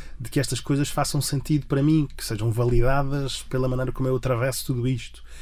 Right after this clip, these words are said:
Eu acho que nós vivemos com essas duas expectativas, com compreender, mas também com experimentar. E graças a Deus, nos contextos onde fui vivendo, essas respostas foram aparecendo.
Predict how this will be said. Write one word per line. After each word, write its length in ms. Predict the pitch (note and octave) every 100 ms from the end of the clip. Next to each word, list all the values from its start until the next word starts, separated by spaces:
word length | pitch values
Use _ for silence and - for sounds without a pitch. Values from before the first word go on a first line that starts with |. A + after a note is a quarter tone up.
| - - -
Eu 100 | A#2
acho 140 | A#2 -
que 60 |
nós 160 | B2+ A2+
vivemos 420 | C3 B2 C3 B2+
com 180 | - C#3+
essas 300 | B2 C#3 B2+
duas 220 | C#3 C#3+
expectativas, 600 | - C#3+ D#3 D#3+ D#3 D3
com 200 | - G#2+
compreender, 640 | - A2+ A2+ C3+ D3+ F3+ G3+
mas 180 | G#3 -
também 180 | G3
com 100 | F3+
experimentar. 600 | E3+ - E3+ D#3+ D#3 C3+ - - - - - -
E 100 | A2
graças 420 | G2+ G2+ - A2+
a 20 | A2
Deus, 360 | A2+ B2 A#2
nos 240 | A#2 A#2 A#2
contextos 480 | B2 A#2 A#2 -
onde 180 | G#2+ G2+
fui 280 | - A2 G#2+
vivendo, 680 | G#2+ A2 A2 A#2+ B2 B2+ - - - - - -
essas 380 | B2+ A#2 - A#2+
respostas 520 | - - C3 A#2+ A#2+
foram 300 | - C3 B2
aparecendo. 600 | A#2 - - - G2+ G#2